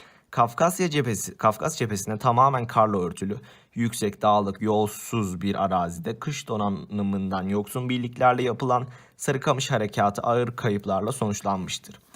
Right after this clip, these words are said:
İklim koşullarına bağlanabilir, coğrafi yapının elverişsizliğine de bağlanabilir,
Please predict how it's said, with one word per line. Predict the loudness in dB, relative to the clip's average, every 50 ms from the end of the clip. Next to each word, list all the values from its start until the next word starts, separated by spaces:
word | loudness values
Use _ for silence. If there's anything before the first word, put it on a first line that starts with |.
| -20 -20 -20 _ _ _
İklim | -8 -8 -6 -4 -4 -2 0
koşullarına | 0 0 0 0 2 2 2 2 4 6
bağlanabilir, | 6 6 8 6 4 2 0 0 0 -2 -2 0
coğrafi | 2 4 6 8 8 8 8 6 4 0
yapının | 0 0 0 0
elverişsizliğine | 0 0 2 2 2 0 0 -2 -4 -4 -4 -2 0 0 0 0
de | 0 0
bağlanabilir, | 2 4 4 4 2 0 0 0 0 0 0 -2 -2 -4